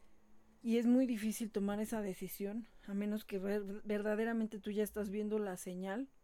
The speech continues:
como les decía, ya he tenido que pasar por esto, pero sí fue un proceso donde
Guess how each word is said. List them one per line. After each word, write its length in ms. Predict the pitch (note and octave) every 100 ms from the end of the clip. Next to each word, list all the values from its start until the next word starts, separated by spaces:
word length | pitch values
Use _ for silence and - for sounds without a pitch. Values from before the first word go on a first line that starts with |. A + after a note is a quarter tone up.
| -
como 300 | B3+ F#3 F#3
les 220 | F3 F3+
decía, 500 | F3+ F3 G3+ G3 G3 - - - - - - - _ _ _ _ -
ya 200 | G3+ G#3+
he 40 |
tenido 380 | G#3+ A#3+ G#3 G#3+
que 100 | G#3+
pasar 360 | F#3+ F#3+ G3
por 200 | - G3+
esto, 380 | F#3+ F3+ A3+ C4 - - -
pero 320 | G3+ G3 F#3
sí 160 | - G#3+
fue 220 | A3 G#3
un 120 | G3+
proceso 540 | G#3+ F3+ G#3 F#3+ G#3+
donde 560 | G#3 G3 F#3 F#3+ F3